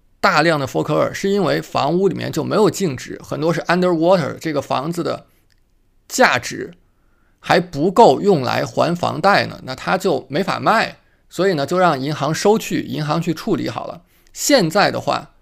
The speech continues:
房屋里面有大量的净值，所以真的如果说业主遇到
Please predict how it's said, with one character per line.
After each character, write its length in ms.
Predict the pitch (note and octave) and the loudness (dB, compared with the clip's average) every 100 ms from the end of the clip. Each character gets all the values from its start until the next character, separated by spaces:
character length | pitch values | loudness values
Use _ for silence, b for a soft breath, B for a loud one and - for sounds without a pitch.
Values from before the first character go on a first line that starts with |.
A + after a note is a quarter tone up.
| _ _ _ _ | _ _ _ _
房 260 | - C#3+ F3+ | -2 2 4
屋 100 | G#3 | 2
里 60 | C#3+ | 0
面 140 | A#2+ | -4
有 100 | A2+ | -4
大 220 | D#3+ D3 | 2 2
量 160 | C3 B2 | 2 -2
的 80 | A#2+ | -6
净 260 | E3 B2+ | -8 -8
值， 280 | A#2+ - - _ _ _ | -10 -16 -20 _ _ _
所 140 | - | 2
以 160 | G3 F3 - | 2 2 2
真 280 | A#3 B3 B3 | 4 4 4
的 120 | D3+ | 4
如 180 | C#3+ F3+ | 2 0
果 140 | A#2+ | -2
说 240 | - D#3 | 0 0
业 260 | D#3+ G#3 D3 | 0 2 0
主 240 | - - - | 0 -12 -6
遇 180 | F#3+ D3+ | -2 4
到 380 | C#3 A#2+ - | 4 2 -6